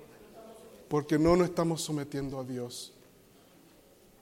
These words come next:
Hermanos, esa es mi oración, que hoy día que nos sometamos desde ahora, de este momento, y que algún día nosotros podamos entrar al reino de los cielos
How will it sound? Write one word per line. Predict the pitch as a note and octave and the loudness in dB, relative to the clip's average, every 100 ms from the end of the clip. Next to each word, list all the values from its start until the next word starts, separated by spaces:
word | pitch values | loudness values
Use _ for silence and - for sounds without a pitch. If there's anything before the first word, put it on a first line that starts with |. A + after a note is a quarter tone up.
| - - - - | -20 -20 -20 -8
Hermanos, | D#3+ E3+ E3 D#3 | 0 2 2 2
esa | E3 F3+ | 0 2
es | |
mi | F3 D#3+ | 4 6
oración, | D#3 C3+ - E3+ D#3 | 6 2 2 2 2
que | D#3 | 0
hoy | D3+ | 0
día | D3+ E3 D#3+ | 4 2 2
que | D3+ | -2
nos | C#3+ - | -4 -2
sometamos | D3+ C#3 C#3 E3+ D#3+ C#3+ - - | -2 -2 2 2 2 -2 -8 -8
desde | C3+ - C#3 | -8 -4 -2
ahora, | D3 D3 | 0 0
de | C3+ | 0
este | D3 - | -2 -2
momento, | D3+ C#3 D3 D3 - D3 - - - - - - - - - - - - - | -2 -2 -2 -4 -10 -16 -18 -20 -20 -20 -20 -20 -20 -20 -20 -20 -20 -20 -6
y | D#3 | -4
que | C#3 D#3 C#3+ C#3 C3 - - - - - - - | 2 6 8 8 2 -4 -16 -20 -20 -20 -20 -10
algún | C3 C#3+ D3+ D#3+ | -4 0 2 2
día | D3 E3 C#3+ B2+ - - - - | 4 4 4 0 -12 -20 -16 -10
nosotros | C3+ D#3+ D3 D3+ | -4 -4 -4 -4
podamos | C#3+ C3+ C#3+ C#3 - - - - - - | -2 0 0 -2 -6 -10 -12 -20 -20 -10
entrar | C3 B2+ F3 G3+ | -8 2 6 6
al | E3 | 6
reino | C3+ C3 B2+ | -2 -4 -2
de | C3 | -4
los | B2+ | -4
cielos | - C#3 C3 D#3 - | -2 0 -2 -4 -10